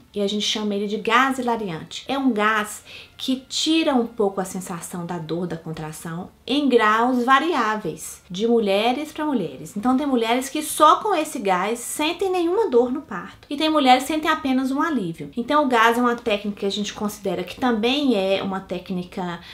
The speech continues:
anestésica farmacológica, porque é, é um, um gás, é um medicamento, só que ele tem muito pouco efeito colateral e ele é a mulher que controla. Então a mulher inala o gás na hora da contração e fora da contração ela não precisa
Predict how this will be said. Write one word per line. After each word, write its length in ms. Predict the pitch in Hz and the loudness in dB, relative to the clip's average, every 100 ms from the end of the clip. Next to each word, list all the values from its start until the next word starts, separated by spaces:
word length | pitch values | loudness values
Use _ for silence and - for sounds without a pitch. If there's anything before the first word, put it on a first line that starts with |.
| - - | -14 -8
anestésica 680 | 180 180 - 160 160 - | -4 -4 -2 -2 -2 -4
farmacológica, 1080 | - 277 254 208 202 180 160 165 226 247 220 | 0 2 2 0 0 0 0 0 -2 -4 -8
porque 240 | 214 - 185 | -10 -6 -6
é, 400 | 165 - 175 175 | -4 -4 -4 -6
é 180 | 180 175 | -6 -4
um, 200 | 170 165 175 | -4 -8 -6
um 140 | 175 | -6
gás, 340 | 170 160 165 | -4 -4 -4
é 240 | 165 - 170 | -6 -8 -6
um 60 | |
medicamento, 800 | 170 160 - 165 160 165 226 254 285 | -6 -6 -10 -10 -8 -8 -8 -12 -8
só 260 | - 285 | 2 2
que 200 | 285 320 | 2 0
ele 320 | 269 240 262 | 4 6 4
tem 340 | 285 302 330 320 | 0 -4 -2 0
muito 460 | 302 311 330 320 | 2 2 2 -2
pouco 260 | - 226 220 | -2 -2 -2
efeito 340 | 208 208 196 | -4 -4 -4
colateral 720 | - 175 170 185 165 147 190 - | -6 -8 -6 -8 -8 -8 -8 -2
e 160 | 254 | 2
ele 200 | 247 262 | 4 4
é 40 | 285 | 2
a 40 | |
mulher 340 | 294 262 254 | 2 4 2
que 120 | 254 - | 0 -4
controla. 500 | 220 202 175 160 170 | -6 -4 -4 -4 -6
Então 160 | 190 | -6
a 40 | 190 | -4
mulher 280 | 190 202 | -2 0
inala 540 | 247 254 247 233 277 285 | 4 4 6 6 6 2
o 80 | 220 | 2
gás 360 | 202 202 220 | 2 2 0
na 140 | 214 208 | -2 -4
hora 100 | 196 | -4
da 100 | 196 | -6
contração 800 | 202 202 214 208 202 196 233 247 | -8 -8 -8 -8 -6 -4 -4 -2
e 420 | 233 254 285 - | 0 0 -2 -6
fora 320 | - 226 220 | -2 0 2
da 100 | 233 | 0
contração 520 | 240 247 240 240 254 | -4 -2 -2 0 0
ela 100 | 262 | 2
não 160 | 262 277 | 0 0
precisa 400 | - - 220 | -4 -8 -6